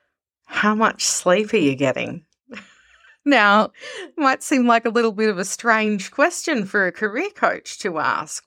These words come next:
but what I've learned over the years is that for so many people, what's going on for you in your job or in your career, in your mindset, is totally, totally related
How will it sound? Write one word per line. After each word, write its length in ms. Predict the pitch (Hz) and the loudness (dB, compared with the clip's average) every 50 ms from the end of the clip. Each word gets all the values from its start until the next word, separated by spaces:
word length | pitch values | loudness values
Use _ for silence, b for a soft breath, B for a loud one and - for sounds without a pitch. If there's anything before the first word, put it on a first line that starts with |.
| _ - | _ 0
but 540 | 247 294 349 254 165 101 - - - - - b b b b b b b b b b b | 2 4 4 4 4 2 0 -4 -12 -18 -18 b b b b b b b b b b b
what 180 | b 220 254 269 | b 2 4 6
I've 240 | 285 302 294 294 226 | 6 4 4 2 2
learned 480 | 220 208 214 220 233 240 226 208 185 | 2 2 4 2 2 2 0 0 0
over 320 | 180 - 185 175 170 185 180 | 0 0 0 -2 -2 -4 -6
the 140 | 175 180 | -6 -6
years 720 | 170 151 156 151 160 185 180 160 143 139 139 139 139 - - - | -6 -6 -4 -4 -2 -2 -2 -2 -2 -4 -6 -8 -12 -14 -16 -12
is 400 | - 180 165 165 165 156 151 - _ _ - | -8 -6 -4 -4 -6 -6 -10 -14 _ _ 0
that 480 | 175 160 156 156 156 151 - - - | 2 4 4 4 4 2 0 -2 -10
for 160 | - - 196 185 | -10 -6 -6 -4
so 540 | - - - - - - 247 269 269 262 | -4 -6 -6 -6 0 2 4 4 4 4
many 280 | 202 185 165 156 151 151 | 2 0 -2 -2 -2 -4
people, 640 | 147 - 165 156 147 143 - 143 147 - - - B B B B B B B B | -4 -4 -4 -4 -4 -4 -6 -8 -8 -8 -10 -14 B B B B B B B B
what's 280 | 180 196 226 - - - | 2 2 2 2 0 0
going 320 | - 277 294 311 311 277 | 2 2 4 4 4 4
on 220 | 233 180 175 190 | 4 2 2 0
for 240 | 190 190 - 202 196 | -2 -4 -4 -6 -4
you 260 | 196 196 196 196 196 - - | -4 -4 -4 -4 -4 -2 -2
in 220 | 220 214 226 262 | -2 0 0 2
your 160 | 285 269 220 | 2 2 2
job 420 | 190 - 185 180 185 185 185 185 170 | 0 0 0 0 2 0 0 0 0
or 140 | 156 143 - | -2 -2 -2
in 240 | - 220 247 247 247 | -2 -2 0 2 2
your 140 | 254 226 | 2 2
career, 600 | 214 - - 196 185 175 185 185 185 185 185 180 | 0 0 -2 -2 -2 -2 -2 0 2 2 2 2
in 280 | - - 254 269 262 262 | 2 2 2 2 2 2
your 200 | 262 247 185 175 | 2 2 2 2
mindset, 1160 | 170 170 170 170 170 190 208 214 214 226 226 226 226 - - - - 262 233 226 226 226 220 - b b b b b b b b | 0 -2 -2 0 0 2 4 4 4 4 4 2 0 -2 -6 -4 0 4 4 6 6 4 2 0 b b b b b b b b
is 260 | - 226 220 208 196 - _ _ _ _ | -4 -2 -2 -4 -6 -12 _ _ _ _
totally, 1200 | - - - - - - 208 254 262 269 294 294 277 - - 226 190 165 165 160 156 156 151 - - | -20 -20 -18 -18 -12 -4 0 2 4 4 4 2 2 0 -2 -2 -2 0 0 -2 -2 -2 -6 -8 -12
totally 580 | - - - - 226 254 285 294 269 233 190 175 | -14 -8 -2 2 2 4 4 4 4 2 0 0
related 680 | 160 165 156 151 147 151 165 165 160 147 147 143 | -2 -4 -2 0 0 0 0 0 0 -2 -4 -4